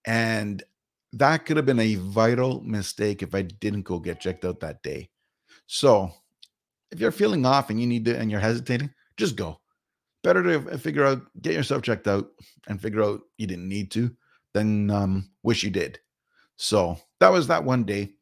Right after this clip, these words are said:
Things are good now. And yeah, things are very good now, so I can't complain. But, you know, that was last Wednesday and Thursday.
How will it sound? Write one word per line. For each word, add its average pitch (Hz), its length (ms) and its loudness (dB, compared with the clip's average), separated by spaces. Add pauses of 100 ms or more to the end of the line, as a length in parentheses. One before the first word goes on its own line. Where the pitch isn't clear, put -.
(120)
Things 143 200 2
are 117 60 0
good 101 220 0
now. 92 420 -4 (460)
And 113 380 0 (480)
yeah, 90 200 6
things 117 240 2
are 107 40 4
very 120 240 6
good 90 200 -2
now, 90 240 -4
so 95 420 -2
I 98 80 -2
can't 101 220 -2
complain. 92 480 -4 (580)
But, 123 320 6 (720)
you 151 80 2
know, 147 140 4
that 151 160 2
was 135 100 0
last 135 300 2
Wednesday 117 320 0
and 90 100 -4
Thursday. - 480 -2